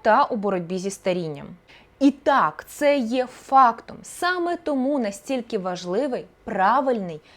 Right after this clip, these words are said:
сонцезахист, якщо ви використовуєте для себе ретинол в догляді. Можна мати і користь від цього компоненту, і шкоду.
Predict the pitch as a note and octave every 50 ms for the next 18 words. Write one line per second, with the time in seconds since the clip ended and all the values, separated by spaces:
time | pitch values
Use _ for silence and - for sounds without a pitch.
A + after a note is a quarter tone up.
0 | _ _ - - - D#4+ D#4+ E4 E4 C#4+ - - C#4+ C4+ A#3+ G3+ G3 G#3+ G#3 A3+
1 | A#3 A#3 - - E3+ - - - _ - F#3+ F3 - - - - G#3+ G3+ E3+ E3+
2 | F3+ B3 C#4 - - _ _ - A3 D4+ D#4 - E4+ D4+ C#4 - - - F#3+ F#3
3 | G3+ A3+ C4 C4 B3 - A#3 G3 F#3+ G3+ G3 - - A#3 G#3+ G3+ F3+ - - -
4 | - - - - - - A#3 C#4+ D4+ - - A#3 G3+ G3 F#3 F3+ G3 G#3 A3 A#3
5 | A#3+ A#3+ B3 A#3+ A#3+ _ _ - F#3+ F3 F3 F#3 F3+ G3 - - _ G3 F#3 A3+
6 | A3+ G#3 F3+ F3 E3+ D#3 - - - - - - - _ A#3 B3 C#4 D#4 D#4+ C4
7 | C4 C4+ B3 B3 A#3+ A3+ G#3 G#3 G3+ - - - - _ A#3+ C#4 D#4+ D#4+ - -
8 | F#4+ G4 G4 E4 D4+ - - A#3 A#3 - - B3+ A3+ A3 G3+ F#3+ - G#3 G3+ G3+
9 | G3 - G3+ G#3 G3+ F3 D#3+ D#3 D#3 - - - - _ _ _ _ _ _ _
10 | _ _ _ D4+ D#4 E4+ - - - - - E4 F4+ F4 C#4 G#3 E3+ D#3+